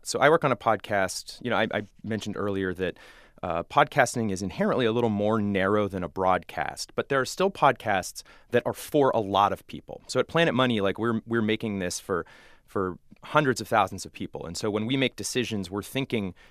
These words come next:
very broadly, and we can't be too, too specific with, like, references that people are supposed to get. We need to explain everything. Uh, the subject matter needs to be appealing to a broad group of people.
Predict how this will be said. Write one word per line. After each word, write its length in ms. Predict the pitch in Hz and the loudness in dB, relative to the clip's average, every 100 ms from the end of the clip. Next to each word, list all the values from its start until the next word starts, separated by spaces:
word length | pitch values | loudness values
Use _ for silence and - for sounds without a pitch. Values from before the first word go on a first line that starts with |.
| _ - | _ -4
very 340 | 101 147 139 | 6 6 6
broadly, 600 | 101 101 101 101 90 85 | 4 4 4 2 -4 -6
and 120 | - 90 | -8 -10
we 80 | |
can't 340 | 87 - 113 - | -10 -8 -8 -8
be 100 | 98 | -12
too, 400 | - 107 95 - - _ - | -8 -6 -6 -10 -18 _ -14
too 320 | - 170 151 | -6 -6 -4
specific 1160 | - - - 123 - - - 135 - 113 - | -6 -10 -8 -6 -4 -2 0 -2 0 -2 -2
with, 220 | 107 - | -4 -2
like, 240 | 98 90 98 | -2 -2 0
references 480 | 98 - 87 95 87 | 0 0 -8 -6 -8
that 140 | 85 | -8
people 220 | 98 95 | -8 -6
are 80 | 80 | -6
supposed 360 | - - 67 101 | -8 -10 -10 -4
to 40 | |
get. 280 | 139 143 95 | 2 4 2
We 40 | |
need 120 | 92 | -6
to 80 | - | -10
explain 520 | - - 104 120 117 | -12 -10 -4 -2 0
everything. 600 | 107 95 95 110 95 92 - - - - | -2 -4 -6 -6 -6 -8 -12 -20 -20 -10
Uh, 200 | 85 78 | -6 -4
the 80 | 78 | -4
subject 380 | - 110 107 98 | -4 -2 -4 -2
matter 280 | 98 95 | -2 0
needs 300 | 92 101 104 | -2 -4 -4
to 100 | - | -6
be 140 | 98 101 | -4 -6
appealing 400 | - 117 104 98 | -4 -6 -4 -6
to 140 | 107 | -8
a 40 | 87 | -4
broad 340 | 92 95 92 | -2 0 -2
group 220 | 101 92 | -8 -10
of 120 | 87 | -12
people. 420 | - 92 95 90 | -8 -6 -4 -6